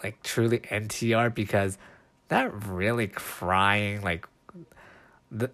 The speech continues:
like, you're not really seeing someone cry just because y-, the, you're seeing your loved one getting, like, taken away from you. It's like,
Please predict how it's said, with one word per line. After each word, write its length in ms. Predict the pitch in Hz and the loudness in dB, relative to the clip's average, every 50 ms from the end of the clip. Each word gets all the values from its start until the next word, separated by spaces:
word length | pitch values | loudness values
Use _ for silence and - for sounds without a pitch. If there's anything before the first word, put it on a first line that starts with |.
| _ _ - | _ _ -6
like, 140 | 120 110 110 | -4 0 0
you're 100 | 123 131 | 2 4
not 240 | 180 214 190 147 | 6 4 4 4
really 260 | 143 143 147 147 131 107 | 2 2 4 4 4 2
seeing 800 | - - - - - - 113 107 110 110 107 107 107 107 104 104 | 2 0 -2 0 0 2 2 4 4 4 4 4 2 0 0 -2
someone 420 | - - 107 101 101 104 101 95 | 2 2 2 2 2 0 0 0
cry 640 | 95 - - - - 95 92 95 95 95 95 98 | -2 -8 -10 -4 0 4 4 6 6 6 4 4
just 220 | 92 98 95 92 - | 2 0 -4 -4 -4
because 520 | - 92 87 - - 90 90 92 90 90 - - - - - - | -6 -6 -6 -2 0 0 0 0 0 -4 -6 -14 -16 -16 -10 -6
y-, 160 | 123 107 110 - _ _ _ _ - | -4 -4 -4 -6 _ _ _ _ -12
the, 160 | 135 120 120 127 | -8 -6 -6 -4
you're 300 | - 117 120 120 117 113 | 0 2 4 6 6 6
seeing 540 | 104 - - 127 120 120 123 120 120 120 120 | 4 2 4 4 6 6 6 4 2 2 2
your 440 | 113 107 107 104 101 98 98 95 95 | 4 4 6 6 6 6 4 2 2
loved 440 | 95 92 95 95 95 95 92 95 98 | 2 4 4 6 6 4 2 0 -4
one 340 | 95 95 92 90 90 90 95 | -2 0 0 0 0 -2 -4
getting, 460 | 98 101 92 92 95 95 95 95 92 | -4 -2 -2 0 0 -2 -4 -4 -2
like, 280 | 87 85 82 - - - - - - _ _ _ _ _ _ _ _ _ - | -4 -4 -4 -6 -14 -20 -20 -20 -20 _ _ _ _ _ _ _ _ _ -8
taken 560 | - - - 120 113 104 110 104 98 98 98 98 | -4 0 2 2 2 2 0 -2 -2 -4 -4 -4
away 540 | 98 104 101 101 101 101 101 98 98 95 | -2 0 2 4 6 6 6 6 4 4
from 200 | 90 101 95 95 | 2 0 0 0
you. 300 | 98 98 92 92 92 95 | 2 2 4 4 4 2
It's 180 | 98 98 - - | 0 -2 -4 -4
like, 200 | 104 107 110 | -4 -6 -8